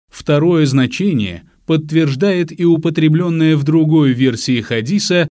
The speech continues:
слово «погибнет» вместо «будет подвергнут мучениям».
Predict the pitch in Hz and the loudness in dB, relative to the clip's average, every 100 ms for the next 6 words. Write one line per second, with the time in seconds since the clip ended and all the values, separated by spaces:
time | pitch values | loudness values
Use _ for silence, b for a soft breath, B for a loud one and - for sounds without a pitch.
0 | _ - 160 180 165 160 147 151 - 135 | _ -6 -2 0 2 2 0 -4 -2 0
1 | 127 135 208 170 185 - - _ 135 156 | 0 0 0 0 -2 -2 -12 _ -2 2
2 | 208 202 - 180 156 - 147 147 196 170 | 2 0 0 0 0 -6 -2 2 2 2
3 | 165 - 143 131 143 151 135 131 139 131 | -2 0 0 2 2 2 2 0 2 0
4 | 123 113 92 85 85 85 | 0 -4 -6 -10 -14 -18